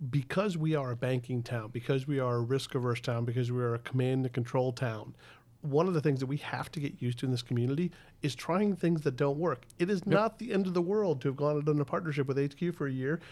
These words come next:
Speaker 1: and unravel it. And at the
Speaker 2: Yeah.
Speaker 1: time, people are like, "Oh my God." And it's like, Dude, this is what entrepreneurship
Speaker 2: Yeah.
Speaker 1: is. There's a
Speaker 2: It,
Speaker 1: lot of trial and error.
Speaker 2: it's
Speaker 1: Get,
Speaker 2: messy.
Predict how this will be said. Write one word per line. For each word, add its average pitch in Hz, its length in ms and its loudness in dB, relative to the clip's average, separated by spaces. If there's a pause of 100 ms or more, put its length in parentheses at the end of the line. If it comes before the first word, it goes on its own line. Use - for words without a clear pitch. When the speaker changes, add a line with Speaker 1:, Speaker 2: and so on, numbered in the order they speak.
(220)
Speaker 1:
and 151 120 4
unravel 170 420 4
it. 131 60 -2
And 123 100 0
at 127 60 -4
the - 80 -8
Speaker 2:
Yeah. 131 120 2
Speaker 1:
time, 254 140 2
people 160 240 0
are - 40 6
like, 143 120 2
"Oh 185 100 4
my 175 160 0
God." 160 280 0
And 127 80 0
it's 120 100 -2
like, 139 120 -2 (500)
Dude, 294 240 0
this 285 180 -4
is - 60 -8
what 330 140 0
entrepreneurship 294 720 0
Speaker 2:
Yeah. 139 120 2
Speaker 1:
is. 120 100 -2
There's 226 120 4
a 320 40 2
Speaker 2:
It, 262 60 -2
Speaker 1:
lot 254 160 -2
of 254 100 -4
trial 220 320 2
and 254 80 6
error. 247 100 2
Speaker 2:
it's 139 160 2
Speaker 1:
Get, - 80 8
Speaker 2:
messy. 127 340 6